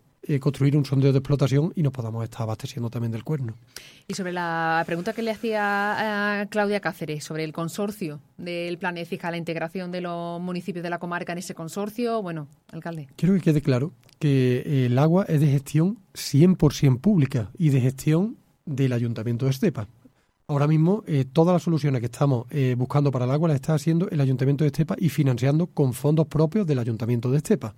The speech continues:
Speaker 1: ¿vale? El propio pozo y las soluciones que se están dando.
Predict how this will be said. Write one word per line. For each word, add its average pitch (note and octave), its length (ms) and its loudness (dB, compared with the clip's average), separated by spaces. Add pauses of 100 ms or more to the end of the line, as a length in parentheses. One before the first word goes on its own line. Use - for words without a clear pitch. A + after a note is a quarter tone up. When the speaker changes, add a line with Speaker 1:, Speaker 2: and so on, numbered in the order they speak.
(120)
Speaker 1:
¿vale? B2 180 -14
El C#3 60 -18
propio A2+ 340 -10
pozo E3+ 420 0
y F#3 60 0
las D#3 100 -2
soluciones B2 360 -6
que B2 100 -6
se A2+ 60 -8
están A#2+ 280 -6 (380)
dando. A#2 400 -2